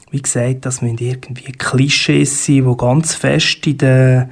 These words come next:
äh, in den Leuten haften. Ich meine, wenn ich zurückdenke, meine Großmutter hat nebst dem Kind, hat die noch Heimarbeit gemacht. Also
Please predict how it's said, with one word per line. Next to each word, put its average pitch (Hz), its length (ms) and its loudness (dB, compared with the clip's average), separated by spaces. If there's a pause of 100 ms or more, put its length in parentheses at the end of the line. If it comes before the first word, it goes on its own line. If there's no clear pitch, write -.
(120)
äh, 127 340 -2
in 127 120 -4
den 120 200 2
Leuten 127 200 2 (320)
haften. 151 680 -2
Ich 131 120 -6
meine, 127 680 -2 (640)
wenn 120 160 -8
ich 123 160 -2
zurückdenke, 131 800 0
meine 120 240 2
Großmutter 127 640 0
hat 120 200 -2
nebst 120 320 -2
dem 127 80 -4
Kind, 123 260 0
hat 113 180 -8
die 120 100 0
noch 117 120 -2
Heimarbeit 165 680 2
gemacht. 147 420 0
Also 123 220 2